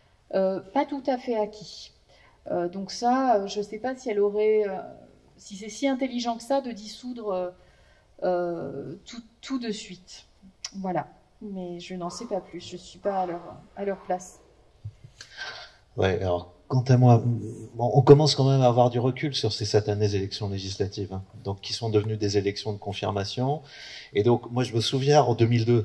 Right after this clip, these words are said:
Speaker 2: t'étais pas né, ou presque. Hein, en deux mille deux, euh, la gauche, c'était un million de personnes dans la rue, c'était, euh, plus jamais ça, et cetera, et cetera. Résultat, élection de, législative de deux mille deux, une chambre bleue horizon.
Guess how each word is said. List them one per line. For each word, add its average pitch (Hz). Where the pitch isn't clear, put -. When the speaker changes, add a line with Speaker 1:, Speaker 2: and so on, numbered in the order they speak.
Speaker 2:
t'étais 117
pas 120
né, 113
ou 120
presque. 113
Hein, 95
en 101
deux 117
mille 117
deux, 135
euh, 151
la 104
gauche, 143
c'était 107
un 123
million 120
de 120
personnes 135
dans 117
la 110
rue, 139
c'était, 117
euh, 95
plus 135
jamais 120
ça, 139
et 135
cetera, 117
et 110
cetera. 110
Résultat, 104
élection 101
de, 92
législative 101
de 95
deux 98
mille 92
deux, 110
une 110
chambre 107
bleue 104
horizon. 101